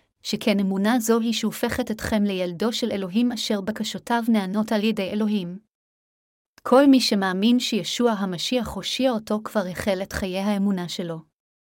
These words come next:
כיום הוא אדם שחי על פי אמונה. האם אתם מאמינים בזה, חבריי המאמינים?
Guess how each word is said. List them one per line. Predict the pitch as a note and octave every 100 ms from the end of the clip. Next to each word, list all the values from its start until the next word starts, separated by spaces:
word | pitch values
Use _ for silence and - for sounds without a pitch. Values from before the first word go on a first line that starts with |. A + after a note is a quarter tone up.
| _ _ _ _ _ _
כיום | - A3+ B3+ B3+
הוא | A#3+ A#3
אדם | F#3+ A3 A#3+
שחי | - - A#3+ B3
על | A#3
פי | A3+ A3+
אמונה. | G#3 G#3 F3+ E3+ _ _ _ _ _ _ _ _ _ -
האם | A#3 A#3+
אתם | C#4+ C4
מאמינים | G#3+ G3 G3 G3+ A3+
בזה, | G3+ F3 F3 E3+ _ _ -
חבריי | - F#3+ F#3+ G3
המאמינים? | G3 G#3+ G3+ G#3 G#3+ A3+ A3+